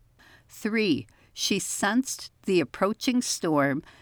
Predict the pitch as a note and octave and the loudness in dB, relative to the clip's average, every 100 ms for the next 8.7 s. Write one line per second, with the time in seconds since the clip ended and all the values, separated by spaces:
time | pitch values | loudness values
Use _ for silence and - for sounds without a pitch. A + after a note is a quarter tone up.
0 | - - - F3+ - C3+ F#3 G3+ G#3+ A3 | -12 -4 0 0 0 -4 0 0 0 0
1 | A3 - G3+ F#3 G3+ F3+ F#3 - - F3+ | 0 0 2 2 0 0 -2 -4 -2 -2
2 | F3+ F3+ F3+ E3+ - - F3+ E3+ D3+ F#3 | 0 -2 0 -2 -4 -4 0 0 0 0
3 | F#3+ F#3 C3 C3+ - C#3 C3+ - F3 G#3 | 0 2 0 0 -2 -2 -2 2 2 2
4 | F3+ D#3+ D3+ - D#3+ E3+ - G3 F3+ D3 | 2 2 2 0 0 0 -2 -4 -2 0
5 | C#3+ D#3 E3 - - - G#3 E3 C3+ D3 | 2 2 0 -4 -6 0 2 2 2 0
6 | D3+ D#3+ F3+ - E3 G3 D3+ C3 - D3+ | 2 2 -2 -4 0 0 2 -2 -2 -2
7 | D#3+ E3+ F3 F3 - D3+ D3+ D3+ - G3 | 0 0 -2 -6 -2 0 0 -2 0 0
8 | G#3 E3+ C#3 B2+ C3 - | 0 -2 -4 0 -2 -2